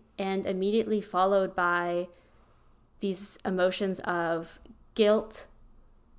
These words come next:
shame, like, letdown, anxiety, I don't even know, just, like,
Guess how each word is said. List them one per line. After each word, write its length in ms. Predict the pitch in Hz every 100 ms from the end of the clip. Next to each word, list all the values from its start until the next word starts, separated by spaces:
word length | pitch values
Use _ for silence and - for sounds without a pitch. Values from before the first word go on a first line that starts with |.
| - -
shame, 1040 | - - 208 196 196 196 196 196 190 190 - - _ - - -
like, 540 | - - - - - - -
letdown, 1300 | 233 196 202 - 214 190 185 185 185 185 185 185 185 - - _ - - - - _ _ _ - - -
anxiety, 800 | 160 180 185 208 202 190 190
I 120 | - 185
don't 120 | 190
even 180 | 175 170
know, 220 | 180 180
just, 160 | 180
like, 200 | 190 175